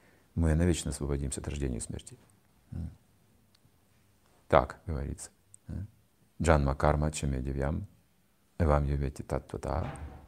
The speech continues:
Если кто-то поймёт, Кришна говорит, моё явление, мои действия в этом мире, больше не рождается в этом мире. М. Итак, э,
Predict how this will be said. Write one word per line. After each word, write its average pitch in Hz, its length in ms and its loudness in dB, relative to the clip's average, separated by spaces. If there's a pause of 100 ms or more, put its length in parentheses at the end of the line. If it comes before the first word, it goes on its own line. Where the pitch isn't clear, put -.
(640)
Если 78 220 0
кто-то 85 320 4
поймёт, 82 320 6
Кришна - 260 0
говорит, - 140 -2
моё 76 200 2
явление, 78 480 4
мои 71 240 0
действия 80 480 4
в 73 60 -2
этом 71 220 -4
мире, 87 280 2 (480)
больше 69 240 -4
не 76 60 2
рождается 69 440 -2
в - 40 -6
этом 71 160 -10
мире. - 180 -12 (400)
М. - 180 -8 (2750)
Итак, 127 540 10
э, 82 840 2